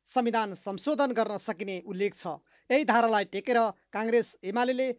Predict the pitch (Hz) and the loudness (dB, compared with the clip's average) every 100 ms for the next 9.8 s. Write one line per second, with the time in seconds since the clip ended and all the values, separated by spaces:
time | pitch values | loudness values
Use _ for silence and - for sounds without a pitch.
0 | _ - 254 247 233 214 - 208 208 - | _ -2 0 0 -2 -4 -10 -10 -6 -2
1 | 302 269 254 233 220 226 - - - 254 | -2 -2 -2 0 2 2 -2 -8 0 2
2 | 220 190 170 156 - 160 - _ 277 320 | 2 0 -6 -8 -10 -12 -16 _ 4 4
3 | - 247 247 226 262 269 208 226 285 269 | 4 2 2 2 2 0 -2 0 0 0
4 | 247 202 - 254 240 208 151 - - 240 | 0 0 0 0 2 0 -4 -8 -4 -2
5 | 214 226 214 185 - 214 233 285 247 233 | -2 -2 -2 -4 0 0 2 0 0 0
6 | 208 175 - - 269 285 277 233 220 208 | -2 -10 -8 -4 -2 -2 -2 -2 -2 -6
7 | - 226 269 226 247 185 190 254 262 254 | -4 0 0 0 -4 -4 0 0 0 -2
8 | 254 240 _ _ - 240 247 262 302 247 | -4 -8 _ _ -4 -2 0 0 2 0
9 | 240 226 180 185 220 247 247 | 0 -4 -4 -2 2 2 0